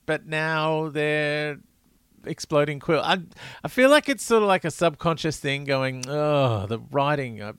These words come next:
just, it's just, it's gonna explode." Every, every word we put out there is explosive. Um, and they do put some very strange words out there. Uh, then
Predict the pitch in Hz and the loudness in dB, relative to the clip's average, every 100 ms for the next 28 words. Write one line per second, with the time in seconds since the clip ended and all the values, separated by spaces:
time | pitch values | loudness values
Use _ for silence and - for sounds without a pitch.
0 | _ - 127 - _ - - - - - | _ -12 -12 -12 _ -20 -20 -20 -20 -10
1 | 131 - - - _ _ _ - - _ | -10 -10 -16 -20 _ _ _ -20 -20 _
2 | 139 - 139 127 - - 135 127 120 101 | -20 -10 -6 -6 -6 -6 0 0 0 -4
3 | - _ - 123 127 73 139 147 123 135 | -10 _ -8 -4 -4 -4 -6 -4 -2 -2
4 | 127 120 113 139 127 123 120 107 98 107 | -2 -4 -4 -2 0 0 -4 -6 -8 -10
5 | - - 135 131 - 92 87 - 127 120 | -12 -2 0 0 -4 -10 -10 -8 -8 -8
6 | 113 - 139 147 143 185 - 151 131 113 | -12 -10 -6 -6 -4 -6 -6 -10 -10 -4
7 | 156 135 - 123 123 107 107 107 101 90 | -4 -4 -6 -8 -8 -8 -8 -8 -8 -10
8 | 80 - - - - - 143 147 151 147 | -12 -16 -20 -20 -10 0 2 4 4 4
9 | 143 139 - 117 123 156 156 151 139 | 2 -2 -10 -8 -2 -2 -2 -10 -14